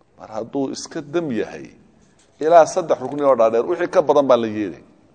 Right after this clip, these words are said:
Waa laga yeelaya. Arkaanta dawiilka ahina waa kuwa, masalan,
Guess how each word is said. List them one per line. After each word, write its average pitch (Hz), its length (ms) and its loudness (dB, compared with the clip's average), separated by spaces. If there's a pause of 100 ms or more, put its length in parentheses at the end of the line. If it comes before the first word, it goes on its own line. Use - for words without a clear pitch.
(560)
Waa 131 120 2
laga 127 180 0
yeelaya. 95 400 -6 (2000)
Arkaanta 135 440 0 (160)
dawiilka 127 440 2
ahina 127 280 2 (1120)
waa 135 240 6
kuwa, 143 320 4
masalan, 95 760 -2